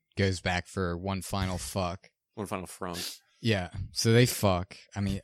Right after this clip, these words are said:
Speaker 1: <sighs> I can't under, like, Palm, if you, like, look into, like, her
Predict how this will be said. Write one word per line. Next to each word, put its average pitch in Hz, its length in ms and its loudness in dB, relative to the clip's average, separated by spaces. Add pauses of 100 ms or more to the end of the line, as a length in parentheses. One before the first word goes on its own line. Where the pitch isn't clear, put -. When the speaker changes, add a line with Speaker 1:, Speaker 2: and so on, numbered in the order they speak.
(160)
Speaker 1:
<sighs> 87 180 -14
I 123 140 4
can't 151 500 6
under, 113 400 2
like, 104 200 -2 (760)
Palm, 185 560 6 (960)
if 113 140 2
you, 170 100 8
like, 147 160 4
look 113 200 4
into, 107 260 2
like, 90 200 -2
her 87 440 -2